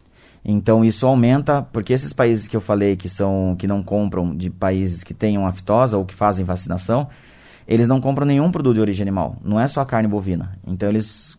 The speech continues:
é, fazendo esse status sanitário novo, a gente vai ter aumento na venda de suínos, de aves, é, ovinos, caprinos, bovinos, então toda a produção animal.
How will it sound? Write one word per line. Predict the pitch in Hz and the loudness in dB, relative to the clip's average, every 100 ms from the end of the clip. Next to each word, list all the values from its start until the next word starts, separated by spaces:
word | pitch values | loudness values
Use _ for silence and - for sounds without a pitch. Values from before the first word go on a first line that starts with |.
| - | -8
é, | 90 95 95 95 | -4 -2 -4 0
fazendo | 110 98 151 160 | 0 2 0 0
esse | 131 | -2
status | 123 - 113 - | -6 0 0 0
sanitário | 104 92 101 95 | -4 -2 -2 -2
novo, | 98 123 147 - - - _ | -2 -2 -4 -16 -20 -20 _
a | 104 | -2
gente | 104 107 | -2 0
vai | 113 | -2
ter | 117 | 0
aumento | 113 110 107 107 | 2 2 0 -2
na | 107 | -2
venda | 101 101 98 | 0 0 0
de | 92 98 92 | -2 -4 -8
suínos, | - - 120 131 135 131 127 - | -16 -4 -2 0 0 -2 -6 -14
de | - 95 | -6 0
aves, | 110 123 120 107 117 - - _ _ _ | 4 4 2 0 -6 -8 -20 _ _ _
é, | 87 95 | -2 0
ovinos, | 104 92 127 127 87 | 0 2 2 2 -2
caprinos, | 95 92 117 135 101 82 | -6 -2 0 0 -2 -4
bovinos, | 90 90 120 120 92 | -4 0 2 2 0
então | 92 110 | -2 -2
toda | 110 120 135 135 123 | 0 0 2 2 0
a | - 117 | -2 -6
produção | 113 113 - 113 | -4 -6 -4 -2
animal. | 120 143 101 76 | -2 -2 -2 -4